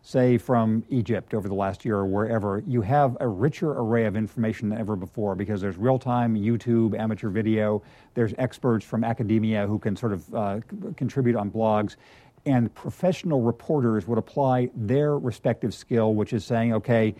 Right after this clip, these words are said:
here are the actual facts going on here. We know this many people were killed, here's what the foreign ministry says," and that becomes their distinctive role. The Atlantic, in a way, has had a consistent voice through different times of technology because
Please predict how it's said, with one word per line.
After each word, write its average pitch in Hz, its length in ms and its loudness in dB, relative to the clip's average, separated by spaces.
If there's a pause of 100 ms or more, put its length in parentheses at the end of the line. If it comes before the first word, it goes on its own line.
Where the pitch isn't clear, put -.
(280)
here 165 220 4
are 147 80 6
the 123 100 6
actual 120 280 2
facts - 380 -2
going 110 200 0
on 98 120 -2
here. 95 160 -2
We 104 120 0
know 123 140 2
this 120 220 -2
many 127 140 2
people 113 280 -2
were 98 100 0
killed, 131 500 4
here's 107 160 0
what 107 80 -4
the 107 60 -8
foreign 110 320 0
ministry 107 320 -4
says," 104 340 -2
and 107 100 -4
that 120 120 -2
becomes 110 340 -6
their 110 120 -6
distinctive 95 500 -8
role. 95 340 -4 (540)
The 139 140 2
Atlantic, 151 500 0
in 135 100 -2
a 113 60 2
way, 120 260 2
has 110 140 0
had 131 160 0
a 110 300 -2 (100)
consistent 135 840 -4
voice 104 400 0
through 123 180 0
different 117 400 0 (600)
times 131 340 0
of 107 100 0
technology 120 580 0
because 117 420 0